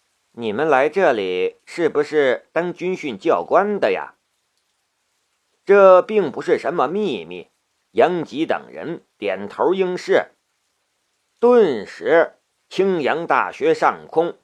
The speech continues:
盘旋起了南明那嚣张的笑声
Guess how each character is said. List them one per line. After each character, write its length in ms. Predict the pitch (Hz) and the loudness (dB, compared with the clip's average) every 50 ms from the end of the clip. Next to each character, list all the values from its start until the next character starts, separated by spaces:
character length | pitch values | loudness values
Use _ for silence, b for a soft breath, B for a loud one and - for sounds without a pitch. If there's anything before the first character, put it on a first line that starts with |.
| _ | _
盘 280 | - - 143 170 170 147 | -6 -4 -2 -2 -2 -4
旋 220 | - - 127 147 | -6 -6 -8 -8
起 160 | 147 - 113 98 95 | -6 -4 -4 -4 -2
了 300 | 95 95 98 - _ _ | 0 -2 -2 -2 _ _
南 180 | - 117 127 165 | -6 -4 -4 -4
明 340 | 185 170 135 123 147 180 175 | -4 -6 -6 -6 -6 -4 -4
那 140 | 143 95 | -6 -6
嚣 320 | - - - 170 180 180 165 | -6 -2 2 2 4 4 4
张 180 | 170 165 175 | 2 0 0
的 120 | 151 98 85 | 0 -8 -10
笑 480 | - - 220 233 220 165 95 - - - | -6 2 4 6 6 6 4 2 -6 -8
声 360 | - - 120 123 117 117 | -2 0 2 2 0 -2